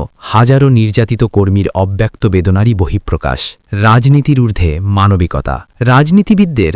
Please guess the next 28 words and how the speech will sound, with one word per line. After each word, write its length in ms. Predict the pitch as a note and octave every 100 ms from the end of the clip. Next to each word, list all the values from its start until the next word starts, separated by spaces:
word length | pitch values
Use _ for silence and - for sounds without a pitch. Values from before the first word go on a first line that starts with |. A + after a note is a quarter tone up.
| -
আমরা 240 | B2 D#3
সাধারণত 580 | D#3+ B2 A#2+ D3+ E3 E3
শক্ত 420 | E3+ - D3 - F#3+
মানসিকতার 640 | D#3+ A#2+ - A2 G#2+ G2
মানুষ 260 | E2+ F2+ -
হিসেবেই 340 | F2+ F#2 A2
চিনি, 280 | B2+ E2 B1 - _ _ _
কিন্তু 240 | G#2+ F#2 F2
মির্জা 340 | F2 F#2 A#2
আব্বাসের 380 | G#2+ G#2 A2 A#2+
এই 100 | A#2 B2
অশ্রুসজল 680 | A#2 B2 - D#3 - C#3 C#3+
দৃশ্য 300 | B2 A#2 - B2
প্রমাণ 300 | - G2+ B2+
করে, 240 | C#3 C#3 C#2+ C#2+ - - -
দিন 220 | B2 D3+ F3+
শেষে 280 | - E3 F3+
তারাও 340 | B2+ B2 D3
রক্তমাংসের 680 | C3+ A2 - G#2 F2+ - E2+
মানুষ। 300 | C#2 B1 C2 - _ _ _ _
তাদেরও 340 | A2 G2 G2+ C3+
কষ্ট 260 | G#2 E2+ -
হয়, 240 | E2+ C2 - _ _ -
তাদেরও 340 | F#2 F#2 C3+
বুক 180 | B2+ G#2 -
ফাটে। 280 | D2+ A#1 - _ -
দোয়ার 340 | C3+ D#3 G3
মধ্যে 320 | G3 F#3+ -